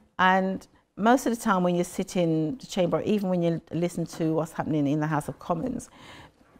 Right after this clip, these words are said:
you know, M Ps will ask the Prime Minister a question, but he never answered. The question goes round and round and round, and you never get a clear answer. So for me to say to you,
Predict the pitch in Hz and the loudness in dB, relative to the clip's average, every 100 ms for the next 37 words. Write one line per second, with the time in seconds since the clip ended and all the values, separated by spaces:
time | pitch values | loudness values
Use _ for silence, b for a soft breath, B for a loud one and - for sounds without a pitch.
0 | _ - 180 165 - 202 214 226 190 180 | _ -2 4 6 6 2 2 0 0 2
1 | 175 - 175 175 - - 165 160 190 165 | 2 2 2 0 -4 -4 -2 -2 -2 0
2 | 160 160 156 - 165 - - - - - | 0 -2 -4 -2 -2 -2 -8 -8 -10 -14
3 | _ B B B B B - 208 - _ | _ B B B B B 0 0 -2 _
4 | 208 220 233 220 233 220 - 139 107 - | 0 2 4 4 4 2 -2 -2 -2 -4
5 | - - - - 240 214 190 190 190 196 | -14 -18 -12 -4 -2 -2 2 2 2 2
6 | 190 175 170 170 170 160 160 165 135 - | 2 2 0 2 0 0 0 2 2 0
7 | - _ B B - 185 190 226 233 202 | -6 _ B B -2 2 2 2 0 -2
8 | 196 - 196 185 175 170 - - - - | -4 0 4 6 6 4 0 -6 -8 -8
9 | B B B - - 180 226 262 262 226 | B B B -4 -2 2 4 4 2 -2
10 | - 208 202 - 170 139 131 | 4 4 4 -2 2 2 2